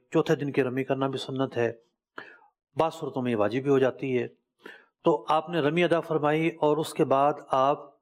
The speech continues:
ظہر کی نماز پڑھنے کے بعد، بلکہ سورج ڈھلنے کے بعد، ظہر کی نماز پڑھنے کے بعد وادی محصب کے لیے روانہ ہوئے،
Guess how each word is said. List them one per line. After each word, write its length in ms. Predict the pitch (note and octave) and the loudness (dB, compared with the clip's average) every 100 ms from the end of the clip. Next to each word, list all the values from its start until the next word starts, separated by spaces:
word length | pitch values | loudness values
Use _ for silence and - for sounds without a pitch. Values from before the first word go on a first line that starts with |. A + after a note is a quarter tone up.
| _ _ | _ _
ظہر 300 | C3 D#3 F#3 | 0 2 2
کی 120 | G3 D#3+ | 2 2
نماز 400 | C3+ C3 C#3 - | 2 2 0 0
پڑھنے 280 | C#3 B2 C#3 | -4 -2 -2
کے 100 | C3 | 2
بعد، 240 | A#2+ B2+ C#3 - _ _ _ _ _ _ _ _ _ _ _ _ - - - - | 2 2 -2 -10 _ _ _ _ _ _ _ _ _ _ _ _ -20 -20 -20 -2
بلکہ 340 | C3+ C3+ C#3+ - | -2 -2 -8 -10
سورج 300 | - E3 F#3 | -4 2 2
ڈھلنے 240 | C#3+ D3 D3+ | 2 0 0
کے 120 | D3 | 0
بعد، 220 | B2 C3+ | 2 2
ظہر 280 | B2+ C3+ D#3+ | 2 2 2
کی 120 | D#3+ | 0
نماز 220 | C#3+ C3 B2+ | 0 0 -2
پڑھنے 220 | C3 B2 C3+ | -6 -4 -2
کے 120 | C3+ | 0
بعد 240 | A#2+ B2+ C3 - _ _ _ _ _ _ B2 | 2 2 0 -10 _ _ _ _ _ _ -2
وادی 500 | A#2 C#3 C#3+ D#3+ E3 | 2 2 0 2 4
محصب 720 | D#3 B2+ C#3+ - - F#3+ F#3+ - | 2 -2 -4 -6 0 -2 -2 0
کے 120 | D#3 | 2
لیے 180 | D3 D3 | 4 4
روانہ 320 | B2 A2 A2 | 2 0 -2
ہوئے، 340 | G#2+ G2 G#2 | -4 -4 -8